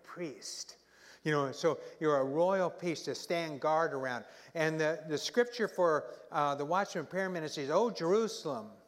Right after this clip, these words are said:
this is in Isaiah sixty-two, six and seven,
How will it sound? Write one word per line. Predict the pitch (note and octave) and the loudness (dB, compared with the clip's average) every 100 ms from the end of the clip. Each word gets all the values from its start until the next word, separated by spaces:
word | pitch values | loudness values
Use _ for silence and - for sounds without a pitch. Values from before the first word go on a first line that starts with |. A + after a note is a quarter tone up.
| _ | _
this | E3+ D#3+ | -6 -4
is | E3+ | 0
in | |
Isaiah | D#3 D3 D#3+ D#3+ | 0 2 4 4
sixty-two, | D3 F3 - D3+ - E3 | 2 -2 -6 -8 -4 -4
six | - F3 - D3+ | -2 -2 -2 -6
and | B2+ | -4
seven, | - F3+ D3+ C3 | 2 4 2 0